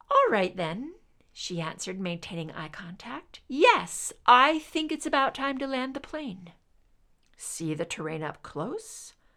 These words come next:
Mulder said lightly. "That's what you mean?" "That's right," she said. "Because it's nice scenery from thousands of feet, but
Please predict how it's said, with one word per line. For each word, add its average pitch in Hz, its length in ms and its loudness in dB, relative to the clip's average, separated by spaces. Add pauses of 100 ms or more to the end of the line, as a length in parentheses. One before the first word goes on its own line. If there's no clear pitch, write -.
Mulder 190 380 -2
said 175 260 -8
lightly. 165 480 -10
"That's 151 340 -6
what - 160 -6
you 185 120 -8
mean?" 240 340 -12 (640)
"That's 466 380 -2
right," - 500 -10 (200)
she - 220 -12
said. - 440 -16 (720)
"Because 226 460 6
it's 226 220 -2
nice 330 260 4
scenery 208 500 -4
from 156 220 -6
thousands 156 560 4
of - 80 -14
feet, - 420 -4
but 190 300 2